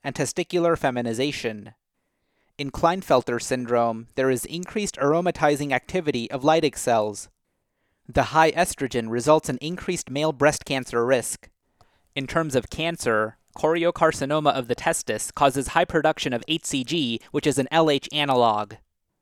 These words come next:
Drugs that cause gynecomastia are estrogen, marijuana,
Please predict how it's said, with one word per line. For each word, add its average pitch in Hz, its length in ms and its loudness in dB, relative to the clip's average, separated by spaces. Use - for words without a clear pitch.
Drugs 156 380 2
that 143 140 0
cause 143 280 4
gynecomastia 139 1040 0
are 120 180 0
estrogen, 113 720 -2
marijuana, 131 840 0